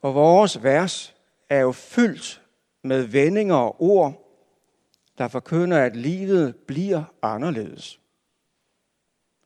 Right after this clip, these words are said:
Det bliver faktisk bedre. Aldrig fuldkomment.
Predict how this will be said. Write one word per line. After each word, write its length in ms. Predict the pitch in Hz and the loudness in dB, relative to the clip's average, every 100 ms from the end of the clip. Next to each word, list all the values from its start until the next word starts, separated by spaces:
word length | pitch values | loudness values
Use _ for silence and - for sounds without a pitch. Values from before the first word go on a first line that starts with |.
| _ _ _ _ - | _ _ _ _ -8
Det 160 | 139 | -6
bliver 360 | 156 190 190 135 | -2 4 4 2
faktisk 760 | - - 143 - 185 - - - | -8 0 0 0 -6 -8 -8 -8
bedre. 380 | 117 135 170 95 _ _ _ _ _ _ _ _ _ _ _ _ _ _ _ _ _ _ _ _ - | -6 -6 -8 -10 _ _ _ _ _ _ _ _ _ _ _ _ _ _ _ _ _ _ _ _ -4
Aldrig 400 | 120 143 160 135 | 0 2 2 -2
fuldkomment. 800 | - 160 - 202 - 135 123 | 0 0 2 2 2 -4 -12